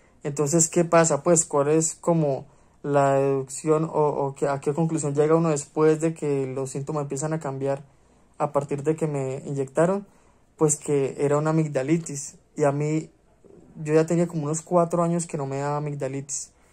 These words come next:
¿sí? Yo cuando era pequeñito sufrí de,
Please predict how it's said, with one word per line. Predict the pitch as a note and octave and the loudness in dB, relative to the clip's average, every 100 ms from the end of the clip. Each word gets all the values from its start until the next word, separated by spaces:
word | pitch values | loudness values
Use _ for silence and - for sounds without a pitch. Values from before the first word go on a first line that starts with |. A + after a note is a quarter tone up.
| _ _ _ _ | _ _ _ _
¿sí? | - E3 F3+ F#3 - _ _ _ | -6 -2 -2 -2 -16 _ _ _
Yo | - C#3 | -6 0
cuando | F3 E3 | 4 6
era | D#3+ | 4
pequeñito | E3+ E3 D3 D#3+ F3+ | 4 0 -2 -2 -2
sufrí | E3+ C#3+ C#3+ C#3+ | -4 -4 -4 -2
de, | D3+ D#3 D#3 D3+ C#3+ C3+ C3 | 0 2 2 0 -2 -4 -6